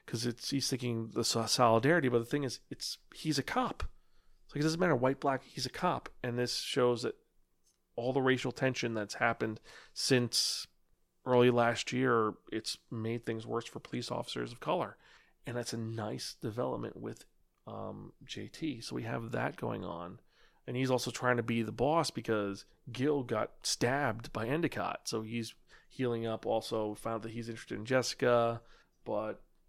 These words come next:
Danny says it's not a good idea, so Gil's gonna give up on Jessica. That happens. Oh, also we found out that Doctor Tanaka, she's into B D S M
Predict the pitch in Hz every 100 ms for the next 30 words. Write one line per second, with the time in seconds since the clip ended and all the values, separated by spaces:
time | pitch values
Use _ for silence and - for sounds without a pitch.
0 | _ - _ - 123 123 123 123 113 -
1 | 117 110 - 120 107 110 104 135 185 180
2 | 165 147 131 123 127 123 117 110 110 113
3 | 107 113 113 110 - 110 104 101 - 95
4 | - - - - - - _ _ _ _
5 | _ _ _ _ _ _ _ 123 113 120
6 | 135 123 123 117 113 110 104 - 113 104
7 | - 113 110 127 113 104 120 117 - -
8 | - - 123 113 - 123 - 117 110 110
9 | 113 110 110 110 - 135 127 127